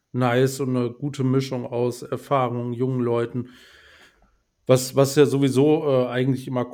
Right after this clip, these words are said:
cool ist, ähm, ob, ob, ob jetzt jung auf, äh, in Offensive, ich meine, Frank Reich ist ja jetzt auch noch kein alter Sack, hätte ich gesagt. Wie alt ist Frank Reich eigentlich? Der wird wahrscheinlich um die fünfzig sein, oder?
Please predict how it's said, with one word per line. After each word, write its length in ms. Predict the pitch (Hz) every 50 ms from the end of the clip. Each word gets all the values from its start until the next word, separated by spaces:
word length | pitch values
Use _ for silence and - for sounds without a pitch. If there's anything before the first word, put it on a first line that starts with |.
| - -
cool 220 | 135 135 143 151
ist, 300 | 151 147 135 - - -
ähm, 340 | 131 127 120 120 120 120 127
ob, 200 | - - - -
ob, 200 | 135 135 - -
ob 280 | 135 127 131 123 131 -
jetzt 240 | 127 123 127 - -
jung 180 | 135 127 135
auf, 320 | 135 131 127 120 - - - -
äh, 200 | - 123 120 131
in 120 | 131 117
Offensive, 580 | 127 135 131 131 - 135 131 123 127 139 135 131
ich 140 | 123 127 123
meine, 180 | 120 113 113
Frank 260 | - - - 113 110 - -
Reich 240 | 117 113 123 - 117
ist 140 | 110 -
ja 80 | - 113
jetzt 160 | 110 113 -
auch 160 | 113 113 -
noch 140 | 110 104 _
kein 180 | _ - 107 113
alter 420 | - - 120 127 131 127 135 127
Sack, 400 | 117 113 110 131 139 - - -
hätte 120 | 131 120 120
ich 120 | - -
gesagt. 320 | - 120 120 123 - -
Wie 60 | - 104
alt 160 | 107 104 -
ist 140 | 117 - -
Frank 220 | _ - 98 101 _ -
Reich 160 | 104 101 - _ -
eigentlich? 280 | 104 104 104 101 -
Der 160 | _ - 113 107
wird 160 | 110 _ -
wahrscheinlich 320 | 110 - - 117 113 113
um 100 | 120 117
die 80 | 110 107
fünfzig 560 | - - - 151 - _ - - - 113 -
sein, 260 | - 117 110 104 104
oder? 280 | 110 123 143 151 127